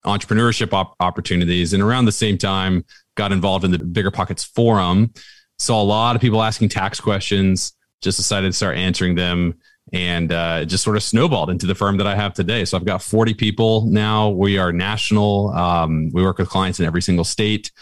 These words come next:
We are solely focused on real estate, have about seven hundred clients, and we go, we go all the way to, like,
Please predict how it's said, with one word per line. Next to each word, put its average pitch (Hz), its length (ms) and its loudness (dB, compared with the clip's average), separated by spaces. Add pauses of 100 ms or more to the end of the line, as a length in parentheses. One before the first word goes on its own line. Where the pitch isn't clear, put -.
(360)
We 90 140 2
are 90 100 2
solely 107 360 2
focused 98 400 -2
on 87 220 2
real 104 220 4
estate, 110 640 -2
have 98 100 -2
about 107 240 -2
seven 101 320 -2
hundred 101 240 2
clients, 101 720 -2
and 92 320 2
we 98 120 2
go, 123 320 4
we 110 180 2
go 120 220 2
all 127 440 2
the 127 100 2
way 123 480 0 (340)
to, 110 80 0
like, 104 300 0